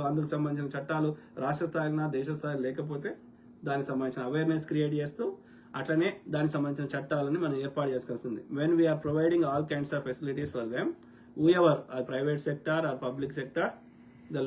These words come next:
local people should be gi-, given employment.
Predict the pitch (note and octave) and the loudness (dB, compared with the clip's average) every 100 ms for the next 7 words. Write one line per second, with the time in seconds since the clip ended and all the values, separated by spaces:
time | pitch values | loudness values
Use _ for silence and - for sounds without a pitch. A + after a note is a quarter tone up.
0 | D3+ D3+ D#3+ D3+ C#3+ D#3+ F#3+ D#3+ C#3 D3 | 2 2 2 2 0 0 0 0 -2 -6
1 | D3+ C#3+ C#3 D3+ D3 D3 E3+ B3 - - | -4 -2 -2 -6 -2 2 2 2 -8 -20
2 | - - D3+ D3 C3 A2 - | -20 -6 -2 0 0 -2 -6